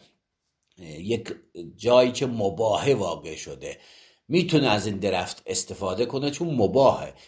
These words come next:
اما باید، اه، محکم، رعایت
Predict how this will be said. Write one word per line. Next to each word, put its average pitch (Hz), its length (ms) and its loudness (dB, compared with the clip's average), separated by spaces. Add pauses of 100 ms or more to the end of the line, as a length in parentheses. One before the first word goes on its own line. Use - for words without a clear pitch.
(200)
اما 160 240 -2
باید، 160 460 0 (420)
اه، 87 240 -6
محکم، 98 1160 -4 (480)
رعایت 107 1000 0